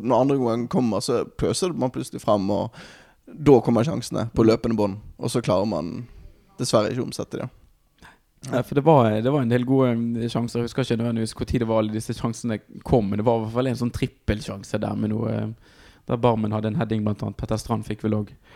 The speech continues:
Speaker 2: og avslutte, så det brente jo litt, eh, mellom ørene på han Viking-keeper Austbø. En periode der, i hvert fall.
Speaker 1: Mm.
Speaker 2: Wormgård hadde vel en, en god heading, så det kunne blitt mer, så det var jo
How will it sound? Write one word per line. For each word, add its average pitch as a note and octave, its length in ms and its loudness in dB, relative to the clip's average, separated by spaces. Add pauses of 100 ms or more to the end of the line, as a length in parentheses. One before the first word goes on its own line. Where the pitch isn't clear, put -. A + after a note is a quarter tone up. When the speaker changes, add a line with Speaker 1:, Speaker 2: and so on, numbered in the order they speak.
(440)
Speaker 2:
og A#2+ 160 0
avslutte, A2+ 400 2
så A2+ 100 -2
det A2+ 140 2 (280)
brente A#2+ 280 2
jo C3+ 80 4
litt, - 280 -4
eh, C#3+ 100 2
mellom C3 380 0
ørene A#2 300 2
på G#2+ 220 -2
han G#2+ 400 -4 (400)
Viking-keeper A2+ 580 0
Austbø. G#2+ 400 -2 (320)
En C#3+ 140 -4
periode B2+ 360 8
der, G#2 100 0
i - 20 -8
hvert D#2+ 140 -10
fall. - 220 -10 (200)
Speaker 1:
Mm. C#3 300 2
Speaker 2:
Wormgård B2 360 6
hadde A2 160 2
vel A2 140 0
en, G#2+ 140 -4 (360)
en A#2+ 120 -6
god A2+ 240 -2 (580)
heading, A#2 400 0
så A#2 120 -6
det A2+ 100 -8
kunne A2 180 -2
blitt G#2+ 160 -4
mer, G#2+ 160 -4
så A2+ 80 -4
det A2+ 100 0
var A2+ 160 2
jo G#2+ 120 -2